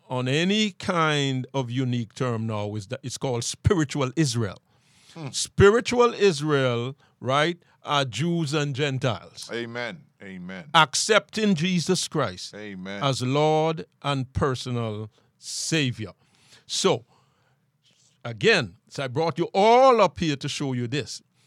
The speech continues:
Speaker 1: Because when Jesus was on earth, one of the, <laughs> one of the, the,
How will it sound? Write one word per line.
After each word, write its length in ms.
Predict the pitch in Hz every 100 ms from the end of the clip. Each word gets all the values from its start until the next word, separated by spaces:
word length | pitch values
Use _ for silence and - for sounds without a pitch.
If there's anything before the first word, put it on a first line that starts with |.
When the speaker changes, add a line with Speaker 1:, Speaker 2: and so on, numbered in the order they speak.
| _ _
Speaker 1:
Because 380 | 139 139 131 127
when 240 | 123 110
Jesus 640 | 92 151 180 185 202 -
was 260 | 143 147 135
on 180 | 135 131
earth, 380 | 123 98 _ _ _ _ _ _ _ _ _ _ _ _ _ _ - - _ _ _ _
one 200 | - 320
of 120 | 392 359
the, 120 | 254 - _ _
<laughs> 1120 | - - - - - - - - - 135 _
one 240 | 131 247 277
of 160 | 269
the, 360 | 226 208 185 - -
the, 440 | 170 160 151 143